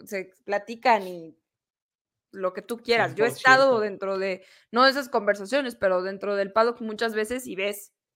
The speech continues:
Speaker 1: que todo el mundo se
Speaker 2: Sí.
Speaker 1: saluda porque al final de cuentas to-, están todo el tiempo juntos.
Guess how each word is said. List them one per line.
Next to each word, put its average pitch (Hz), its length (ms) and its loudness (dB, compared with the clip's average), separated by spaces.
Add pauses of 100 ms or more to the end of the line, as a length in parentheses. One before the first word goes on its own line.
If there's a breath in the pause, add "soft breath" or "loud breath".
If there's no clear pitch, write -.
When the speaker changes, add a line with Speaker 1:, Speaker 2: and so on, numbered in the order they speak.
(160)
Speaker 1:
que 240 120 -20
todo 277 160 4
el 185 100 4
mundo 233 160 4
se 226 120 0
Speaker 2:
Sí. - 60 -8
Speaker 1:
saluda 247 400 6
porque 247 400 -2 (300 loud breath)
al 208 140 -2
final 226 240 0
de 254 100 -4
cuentas 262 400 -2
to-, 277 160 2
están 254 320 -2
todo 277 120 6
el 269 100 2
tiempo 262 200 -6
juntos. 320 400 -6